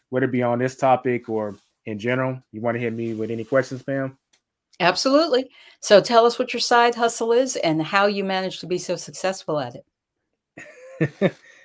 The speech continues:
Speaker 1: Well, uh, the origin of, uh, this podcast is because I've had so many side hustles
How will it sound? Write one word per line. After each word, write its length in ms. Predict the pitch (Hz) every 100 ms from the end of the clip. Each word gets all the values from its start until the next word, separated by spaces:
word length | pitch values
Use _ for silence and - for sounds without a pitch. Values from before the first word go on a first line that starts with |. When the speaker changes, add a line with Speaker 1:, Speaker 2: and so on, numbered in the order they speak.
| _
Speaker 1:
Well, 260 | 135 135 139
uh, 260 | 131 127 127
the 160 | 127 127
origin 520 | 147 185 185 175 156
of, 200 | 135 120
uh, 100 | 113
this 200 | 107 131
podcast 580 | - 139 131 147 135 131
is 80 | 117
because 600 | 113 - 120 117 110 - _ _ _ _
I've 400 | 127 143 139 135
had 380 | - 143 135 127
so 300 | - 139 123
many 300 | 104 117 127
side 300 | - 131 127
hustles 600 | 135 127 131 127 123